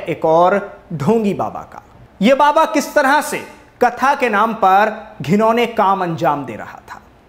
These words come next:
और अब इस बाबा का पर्दाफाश हो चुका है।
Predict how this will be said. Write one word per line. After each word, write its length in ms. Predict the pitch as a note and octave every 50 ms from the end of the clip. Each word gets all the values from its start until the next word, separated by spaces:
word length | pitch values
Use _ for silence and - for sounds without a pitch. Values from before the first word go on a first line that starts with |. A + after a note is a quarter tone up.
| _ - -
और 300 | F3+ G3 A3 A#3+ C4 C4 B3+ - - - - - - -
अब 280 | A#3 A#3 - - - -
इस 140 | F3 E3+ - D3+ B2
बाबा 320 | F3+ F3 F#3+ F#3+ G#3+ G3+ F3
का 200 | - D3+ C#3+ D3 E3+ - - - - - - -
पर्दाफाश 680 | - E3+ D3+ C#3+ D#3 D3+ D3 - - D#3+ C3+ B2 - -
हो 60 | A#2
चुका 260 | G#2+ - - - - -
है। 200 | - - - -